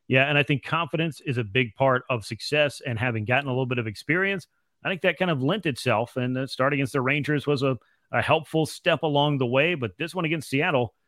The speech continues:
a very good outing for Jared Schuster. We'll talk all about it in a moment. Let's go through the line scores of game number forty-six for the Braves. Mariners taking the loss, dropping to twenty-two and twenty-four, under five hundred on the year.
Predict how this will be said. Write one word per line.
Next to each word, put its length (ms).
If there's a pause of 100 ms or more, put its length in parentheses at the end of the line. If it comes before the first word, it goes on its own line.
(140)
a 100
very 360
good 240
outing 260
for 100
Jared 280
Schuster. 360
We'll 80
talk 240
all 160
about 220
it 20
in 80
a 40
moment. 360 (260)
Let's 140
go 120
through 140
the 80
line 220
scores 320
of 60
game 180
number 180
forty-six 640
for 220
the 80
Braves. 440 (300)
Mariners 460
taking 260
the 60
loss, 260
dropping 300
to 80
twenty-two 640
and 100
twenty-four, 640
under 200
five 280
hundred 240
on 140
the 80
year. 320